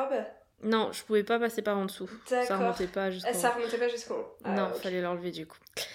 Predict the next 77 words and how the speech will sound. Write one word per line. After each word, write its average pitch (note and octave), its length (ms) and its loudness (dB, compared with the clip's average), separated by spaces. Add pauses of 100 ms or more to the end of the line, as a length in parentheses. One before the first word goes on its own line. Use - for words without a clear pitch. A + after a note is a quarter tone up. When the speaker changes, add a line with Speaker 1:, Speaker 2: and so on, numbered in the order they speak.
(160)
Speaker 2:
Mais G#3+ 200 12
non, A3 180 8
c'est A3+ 140 6
Edouard B3+ 240 6
qui B3 100 4
est G#3+ 40 8
venu A3 120 6
avec G#3 260 4
moi, C#4 340 6
mais B3 100 2
finalement A3 340 4
il A3 60 8
y G#3+ 60 8
a G3+ 40 4
quand G#3 120 2
même, G3 160 6
euh, F#3 120 4
deux, G3 120 4
trois G#3+ 180 -2
témoins G3 460 0
qui F#3+ 120 -10
sont F#3 180 -2
venus, F#3 140 0
euh, E3+ 340 0 (280)
qui - 140 -12
sont F#3 100 -4
remontés F3 260 -2
avec E3+ 280 -2
nous F3 60 -6
aussi. B3 440 -4 (460)
Euh, F3 440 0
bah, F3 100 0
du E3 160 -4
coup, A#3+ 120 -4
on B3 120 2
était F#3 200 -2
dans F3 120 0
notre E3+ 220 -2
chambre, A#3+ 180 0
si F#3 160 -8
tu - 140 -8
veux. G#3+ 180 0
C'est A3 120 -6
pas F3+ 100 -2
qu'on F3 140 -6
s'est E3 180 -6
posé, F3+ 340 -2
mais G#3+ 120 2
bon, F3 160 -6
ça E3+ 140 -10
a - 20 -8 (220)
peut-être - 140 -12
pris - 160 -14
dix, E3+ 240 -12
quinze F3 240 -2
minutes, A3+ 260 0
le G3 60 -2
temps B4 120 2
de B3 40 8
Speaker 1:
Ouais. B3 60 6
Speaker 2:
monter F#3+ 160 -2
les F3 80 -2
trois F3+ 240 0
étages, G#3 440 6
<laughs> G3 260 -2
parce - 140 -16
que - 120 0
l'ascenseur G3+ 480 2
était F#3 180 0
un F3 80 0
peu E3+ 160 -8
bizarre, F#3 380 -2
donc E3 200 -6
on E3+ 40 -4
n'a E3 120 -4
pas F3+ 120 -2
osé. F3 320 2